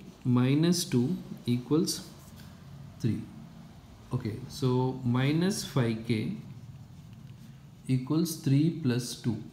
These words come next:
So minus five k equals five. So k equals five by minus five.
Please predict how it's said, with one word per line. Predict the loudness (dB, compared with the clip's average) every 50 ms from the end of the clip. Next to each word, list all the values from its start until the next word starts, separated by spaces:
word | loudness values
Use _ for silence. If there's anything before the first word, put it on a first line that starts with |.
| -18 -20 -20 -20 -16
So | -12 -8 -4 -2 0 0 0 0 -2 -4 -6 -10 -18 -20 -20 -20 -20 -20 -20 -12 -4 0
minus | 2 4 4 6 6 6 6 4 4 2 0 -2
five | 0 0 2 2 2 0
k | 0 0 0 -2 -2 0
equals | 0 0 0 0 0 2 2 2 2 0 -2 -4
five. | -6 -2 -2 0 0 0 -2 -4 -6 -14 -18 -20 -20 -20 -20 -20 -20 -20 -20 -20 -20 -14
So | -8 -6 -4 -4
k | 0 2 2
equals | 4 4 4 2 0 0 0 2 2 2 0 -2 -4
five | -8 -4 -2 0 2 2 2 2 2
by | 2 2 2 2 4
minus | 4 4 2 2 2 2 2 2 2 0
five. | -2 -2 -2 -2 -2